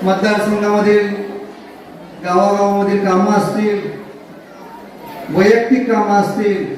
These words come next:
ती सर्व कामं मार्गी लावण्यासाठी मी आता फुल टाइम देण्याचं ठरवलेलं आहे. खरं तर पाठीमागं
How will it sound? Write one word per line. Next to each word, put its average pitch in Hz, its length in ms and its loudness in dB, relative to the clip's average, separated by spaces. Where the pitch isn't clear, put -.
ती 190 80 -6
सर्व 240 400 2
कामं 214 540 2
मार्गी 208 400 2
लावण्यासाठी 208 640 0
मी 226 200 4
आता 214 640 0
फुल 226 260 2
टाइम 262 300 6
देण्याचं 220 400 -2
ठरवलेलं 185 440 -2
आहे. - 160 -6
खरं 220 200 0
तर 233 220 0
पाठीमागं 233 720 0